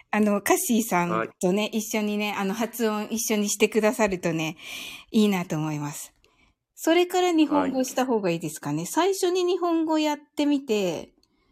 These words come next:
Speaker 1: あの、
Speaker 2: あ、それでもいい、いいんじゃないですかね。
Speaker 1: そうですよね。
Speaker 2: はい。
Speaker 1: はい。で、
Speaker 2: はい。
Speaker 1: あの、こんな感じで、あの、してみて、で、あの、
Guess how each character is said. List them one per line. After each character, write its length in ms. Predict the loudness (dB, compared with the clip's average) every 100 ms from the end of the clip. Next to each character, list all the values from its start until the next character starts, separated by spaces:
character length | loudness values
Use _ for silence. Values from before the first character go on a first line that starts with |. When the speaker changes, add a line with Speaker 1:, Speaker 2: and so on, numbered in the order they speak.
| _ _ _ _ _ _ _ _ -8
Speaker 1:
あ 160 | -2 0
の、 240 | 2 8
Speaker 2:
あ、 160 | 8 8
そ 140 | 8
れ 60 | 10
で 80 |
も 120 | 10 10
い 40 |
い、 40 |
い 40 | 10
い 40 |
ん 40 | 6
じ 60 |
ゃ 20 | -2
な 0 |
い 40 |
で 40 |
す 40 | -8
か 0 |
ね。 320 | -18 _ -6
Speaker 1:
そ 100 | 0 2
う 60 |
で 80 | 2
す 120 | 0
よ 80 | -2
ね。 120 | 2
Speaker 2:
は 140 | 4 4
い。 160 | 2 0
Speaker 1:
は 200 | 2 2
い。 120 | -4 -18 _ 2
で、 340 | 4 4 0 -6
Speaker 2:
は 140 | -8
い。 60 | -8 -2
Speaker 1:
あ 100 | 2
の、 220 | 2 0
こ 140 | 0 2
ん 80 |
な 100 | 2
感 220 | 2 0 0
じ 120 | 2
で、 320 | 4 4 2 -2
あ 80 | -2
の、 440 | 0 0 -2 -4
し 160 | -6 0
て 540 | 2 4 4 2 0
み 160 | -2 -4
て、 560 | 0 2 2 2 -2 -10 -20 -20 -8
で、 340 | 0 2 2 -2 -10 _
あ 120 | -4 -2
の、 640 | 0 0 0 -2 -2 -6